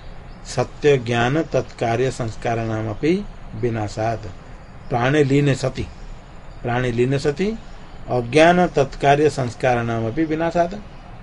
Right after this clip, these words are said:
अज्ञान, अज्ञान का कार्य, संस्कार सब नष्ट हो जाते हैं। परम कैवल्यम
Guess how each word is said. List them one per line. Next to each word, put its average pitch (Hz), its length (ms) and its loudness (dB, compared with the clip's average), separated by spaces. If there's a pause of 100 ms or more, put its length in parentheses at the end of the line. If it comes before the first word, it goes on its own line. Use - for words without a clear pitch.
(220)
अज्ञान, 143 600 2 (800)
अज्ञान 117 360 -2
का 110 80 -2
कार्य, 151 560 2 (500)
संस्कार 147 720 -2 (120)
सब 123 220 -2
नष्ट 110 200 -6
हो 104 120 -2
जाते 104 280 -6
हैं। 101 200 -8 (800)
परम 139 400 4
कैवल्यम 127 880 2